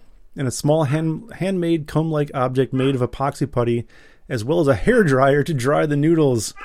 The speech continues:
Um, but she, she's done other art pieces with, with noodles and stuff too. So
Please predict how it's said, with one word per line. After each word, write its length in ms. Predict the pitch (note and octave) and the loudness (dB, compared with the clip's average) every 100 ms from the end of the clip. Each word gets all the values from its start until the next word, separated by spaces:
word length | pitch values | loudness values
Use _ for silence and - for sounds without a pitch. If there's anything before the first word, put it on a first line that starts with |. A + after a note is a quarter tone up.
| - - - - - - - - - - - - - - - - | -20 -20 -20 -20 -20 -20 -20 -20 -20 -20 -20 -20 -20 -20 -20 -8
Um, 240 | C#3+ C#3+ D3 | -2 2 4
but 120 | C3+ | 2
she, 200 | - F#3+ F#3 | 2 -4 -4
she's 200 | - B3 | -2 -2
done 220 | G3+ B3 | 0 -2
other 280 | G3 A3+ C#4+ | -2 -4 -4
art 200 | F3 C3+ - | -4 -6 -4
pieces 360 | C3+ B2+ C3 | -4 -2 -2
with, 200 | B2+ B2+ | -2 -2
with 200 | C#3 B2+ | -2 -2
noodles 240 | C#3 C3+ C#3 | 0 0 0
and 80 | C3 | 0
stuff 260 | - B2+ | 0 0
too. 240 | - F3 C3+ | 0 2 2
So 280 | - C#3 | 2 2